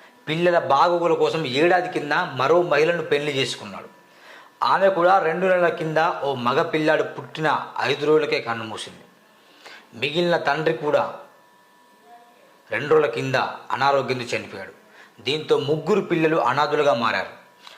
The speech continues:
నానమ్మ, తాత వద్ద ఉంటూ కాలం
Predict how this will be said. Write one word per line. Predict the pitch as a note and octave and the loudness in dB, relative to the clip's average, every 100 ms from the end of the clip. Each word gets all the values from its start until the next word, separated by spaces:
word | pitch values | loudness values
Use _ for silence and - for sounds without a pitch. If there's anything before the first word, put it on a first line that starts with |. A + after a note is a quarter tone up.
| - - | -20 -6
నానమ్మ, | A#2+ D#3 E3+ E3 D#3+ E3+ F3 | -2 0 -2 -2 0 0 0
తాత | C3+ C3+ D3 | 0 0 2
వద్ద | C#3 C#3+ C#3 | 0 0 0
ఉంటూ | C3 C3+ C3+ | 0 -2 -6
కాలం | - B2+ C3 D3 C3+ A#2+ A#2+ | -4 -2 0 0 -4 -6 -10